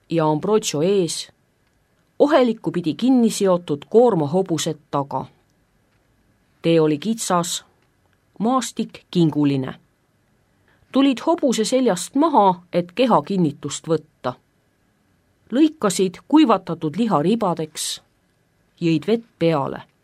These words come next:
Hobused näksisid peatuskohtades kiiruga rohtu. Kõndides läbi ojade,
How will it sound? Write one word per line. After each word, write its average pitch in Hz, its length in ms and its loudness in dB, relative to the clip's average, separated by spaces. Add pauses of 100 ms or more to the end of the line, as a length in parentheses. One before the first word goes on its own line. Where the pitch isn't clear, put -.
(960)
Hobused 285 440 2
näksisid 190 640 -2
peatuskohtades 208 1200 -2
kiiruga 170 440 0
rohtu. 147 500 -6 (1160)
Kõndides 196 520 2
läbi 214 220 0
ojade, 208 540 2